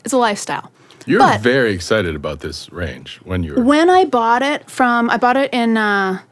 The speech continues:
Speaker 1: where was it in New Jersey? Maybe Edison, New Jersey. The woman cried when I took it away.
Speaker 2: <laughs>
Speaker 1: When I sold it,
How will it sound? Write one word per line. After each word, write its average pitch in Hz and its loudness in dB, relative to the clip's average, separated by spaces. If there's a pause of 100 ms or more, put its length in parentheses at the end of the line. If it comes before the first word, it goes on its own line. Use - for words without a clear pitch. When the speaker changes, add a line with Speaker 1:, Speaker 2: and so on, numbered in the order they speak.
(380)
Speaker 1:
where 370 -4
was 381 0
it 269 0
in 226 2
New 196 0
Jersey? 185 -4
Maybe 208 0
Edison, 208 0
New 226 0
Jersey. 233 0 (220)
The 247 4
woman 277 4
cried 190 0 (160)
when 247 0
I 247 2
took 254 -4
it 262 0
away. 269 2
Speaker 2:
<laughs> 269 4 (1160)
Speaker 1:
When 285 4
I 285 4
sold 233 2
it, 349 2